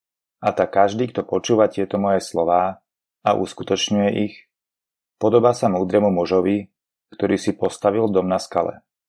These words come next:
Spustil sa dážď, privalili sa vody, strhla sa výchrica a oborili sa na ten dom, ale dom sa nezrútil, lebo mal základy na skale. A každý, kto tieto moje slova počúva,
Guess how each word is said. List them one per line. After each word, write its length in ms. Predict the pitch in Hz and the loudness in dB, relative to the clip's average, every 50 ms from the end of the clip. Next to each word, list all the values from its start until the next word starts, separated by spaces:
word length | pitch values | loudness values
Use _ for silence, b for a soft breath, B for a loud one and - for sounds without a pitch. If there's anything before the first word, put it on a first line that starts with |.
| _ _ _ _ _ _ _ _ _ _ _ _ _ _ | _ _ _ _ _ _ _ _ _ _ _ _ _ _
Spustil 560 | _ - - - 107 101 - - 113 113 107 | _ -20 -4 -2 -2 -2 -2 -2 -2 -2 0
sa 160 | - 107 90 | 0 -2 2
dážď, 500 | 90 87 90 95 98 98 - - - _ _ _ _ _ _ _ _ _ _ _ _ _ _ _ - | 4 4 4 4 2 0 -4 -12 -14 _ _ _ _ _ _ _ _ _ _ _ _ _ _ _ 2
privalili 400 | 104 107 104 107 110 110 110 110 | 2 4 4 4 2 2 -2 -4
sa 160 | - - 98 | -2 -2 -2
vody, 400 | 82 87 90 87 98 107 107 104 - _ _ _ _ _ _ _ _ _ _ _ _ | 0 0 -2 0 -2 -2 -2 -4 -10 _ _ _ _ _ _ _ _ _ _ _ _
strhla 400 | _ - - - 117 98 101 110 | _ -20 -4 -2 0 2 4 2
sa 240 | 107 - - 104 85 | 2 2 -2 -2 -2
výchrica 720 | 90 87 - - 98 101 95 - - 113 113 113 113 - _ _ _ _ _ _ _ _ _ | -4 -8 -8 -6 -4 -4 -4 0 2 2 2 2 0 -8 _ _ _ _ _ _ _ _ _
a 60 | - 110 - - | -2 0 2 2
oborili 320 | 101 98 107 104 110 117 | 4 4 4 4 4 2
sa 160 | 113 - - 104 | 0 0 0 0
na 80 | 101 | 2
ten 240 | 98 - 101 98 95 | 2 2 0 -2 2
dom, 300 | 90 90 87 85 82 82 - _ _ _ _ _ _ _ _ _ _ _ | 0 0 0 0 -6 -12 -16 _ _ _ _ _ _ _ _ _ _ _
ale 220 | - 98 98 92 | 0 0 0 2
dom 160 | 92 107 113 107 | 2 0 0 0
sa 160 | - 104 92 | -2 -2 0
nezrútil, 720 | 92 95 87 104 110 113 110 - - 120 120 123 120 117 - _ _ _ _ _ _ _ _ _ _ | 0 0 2 4 2 2 2 2 2 2 2 2 0 -2 -6 _ _ _ _ _ _ _ _ _ _
lebo 160 | - 92 85 92 | -10 -4 -2 0
mal 240 | 92 90 87 85 | 2 2 0 2
základy 400 | 82 95 98 98 - 117 110 104 | 4 2 2 2 2 0 0 0
na 160 | 104 92 87 - | 0 -2 -4 -6
skale. 400 | - - - 82 82 - - _ _ _ _ _ _ _ _ _ _ _ _ _ _ _ _ _ _ _ _ _ _ _ _ - | -8 -8 -8 -8 -8 -8 -14 _ _ _ _ _ _ _ _ _ _ _ _ _ _ _ _ _ _ _ _ _ _ _ _ -14
A 80 | 92 | -2
každý, 480 | - 101 101 95 98 101 113 120 123 123 120 | 2 2 2 2 2 -2 -2 -2 -2 -2 -6
kto 180 | - - 101 - | -4 -6 -4 -2
tieto 240 | - 110 110 - | -2 -2 -2 0
moje 240 | 107 101 104 107 104 | 0 2 4 2 2
slova 320 | - - 110 107 107 98 - | 0 0 2 4 4 4 2
počúva, 720 | - 87 - - - 92 90 92 98 101 107 104 - _ | -2 -8 -8 -8 -6 -4 0 2 2 2 2 -2 -10 _